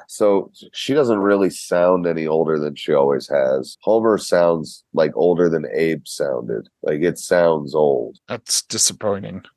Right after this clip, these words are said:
Speaker 1: It's like when you can hear a fat guy has no neck and you can just hear it. You don't need to see him talking to know, like, "Oh, that guy has nowhere to move his chin."
Speaker 2: He's B-word fat.
Speaker 1: Yeah.
Speaker 2: I
Speaker 1: Bro.
Speaker 2: baked a box of bagels with Belinda.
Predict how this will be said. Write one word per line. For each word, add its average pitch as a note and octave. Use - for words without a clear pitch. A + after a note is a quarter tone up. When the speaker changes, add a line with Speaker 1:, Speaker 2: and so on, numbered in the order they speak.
Speaker 1:
It's -
like G#2
when A2
you G#2
can G2
hear G2
a E2
fat F2+
guy E2+
has D#2+
no D#2+
neck D#2
and -
you E2
can E2
just D#2
hear D#2+
it. -
You F2+
don't E2+
need E2+
to D#2+
see E2
him D#2+
talking D#2
to E2+
know, D#2
like, D#2
"Oh, E2+
that E2
guy F2+
has E2+
nowhere D#2+
to C#2+
move D2
his C2
chin." -
Speaker 2:
He's C#3+
B-word A#2+
fat. B2+
Speaker 1:
Yeah. D2+
Speaker 2:
I C3
Speaker 1:
Bro. C2
Speaker 2:
baked D3
a C#3+
box C#3+
of E3
bagels C3+
with A#2
Belinda. B2+